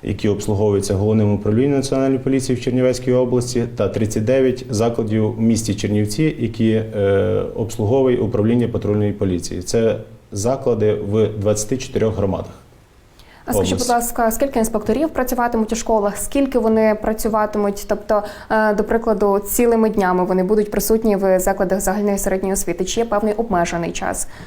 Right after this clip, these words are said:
Speaker 2: Як це
Speaker 1: Ні,
Speaker 2: відбуватиметься?
Speaker 1: інспектор Служби освітньої безпеки перебуває безпосередньо в навчальному закладі під час освітнього процесу.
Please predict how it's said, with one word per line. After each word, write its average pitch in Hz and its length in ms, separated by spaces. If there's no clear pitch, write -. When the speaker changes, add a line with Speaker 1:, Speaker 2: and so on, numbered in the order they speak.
Speaker 2:
Як 196 120
це 117 60
Speaker 1:
Ні, 104 60
Speaker 2:
відбуватиметься? 117 360
Speaker 1:
інспектор - 280
Служби 127 260
освітньої 127 400
безпеки 143 460
перебуває 117 460
безпосередньо 110 880
в 101 260
навчальному 113 560
закладі 139 400
під - 180
час 127 240
освітнього 113 420
процесу. - 380